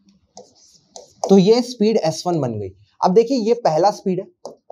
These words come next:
दूसरा स्पीड क्या है हमारे पास? बिल्कुल है भाई, यहाँ पर इसकी गति को हम पाँच किलोमीटर प्रति घंटे से कम कर रहे हैं। मतलब कम करने का मतलब, पहले पचास थी, अब पचास में पाँच किलोमीटर कम कर दीजिए तो आ जाएगा कितना, पैंतालीस आ जाएगा।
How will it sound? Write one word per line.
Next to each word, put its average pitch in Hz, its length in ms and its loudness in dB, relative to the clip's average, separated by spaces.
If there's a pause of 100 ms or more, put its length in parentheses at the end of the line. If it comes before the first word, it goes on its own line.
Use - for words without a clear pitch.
(380)
दूसरा 220 360 2
स्पीड 254 340 -2
क्या 233 100 4
है 226 240 -2
हमारे 240 260 -4
पास? 220 340 -2
बिल्कुल 139 400 0
है 196 100 0
भाई, 190 180 -8 (360)
यहाँ 180 300 2
पर 269 200 2
इसकी 240 280 -4
गति 180 300 0
को 240 140 -2
हम 247 280 -8
पाँच 185 280 -2
किलोमीटर 190 380 0
प्रति 185 260 0
घंटे 151 340 -2
से 220 120 -2
कम 233 300 0
कर 127 180 -2
रहे 107 140 -12
हैं। 110 60 -14
मतलब 190 320 -4
कम 233 140 2
करने 175 260 0
का 175 80 -2
मतलब, 247 340 0 (260)
पहले 202 280 6
पचास 190 500 0
थी, - 220 -20 (1200)
अब 151 160 -4
पचास 220 380 2
में 247 140 -4
पाँच 196 260 -4
किलोमीटर 185 340 -2
कम 160 200 0
कर 175 140 0
दीजिए 175 220 -8
तो - 100 -2
आ 139 80 6
जाएगा 143 220 0
कितना, 160 260 -2
पैंतालीस 110 500 -2
आ 98 40 -6
जाएगा। 95 340 -8